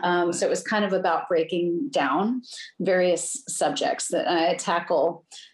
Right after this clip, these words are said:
things that I had seen consistently in lessons, tone, um, tremolo, um, speed, whatever. So, um, voice clarity, counterpoint.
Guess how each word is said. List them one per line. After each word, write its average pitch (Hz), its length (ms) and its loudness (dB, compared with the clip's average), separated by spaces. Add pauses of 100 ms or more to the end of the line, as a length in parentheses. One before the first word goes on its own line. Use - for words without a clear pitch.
(160)
things 277 240 2
that 254 100 2
I 202 100 2
had 190 160 0
seen 180 320 0
consistently 156 720 -2
in 139 140 2
lessons, - 760 -4
tone, 151 640 2 (340)
um, 160 600 -2 (240)
tremolo, 156 1120 2
um, 151 680 -2
speed, 170 1000 0 (280)
whatever. 170 480 2
So, 202 480 2
um, 165 500 2 (120)
voice 180 340 2
clarity, 170 720 0
counterpoint. 170 920 2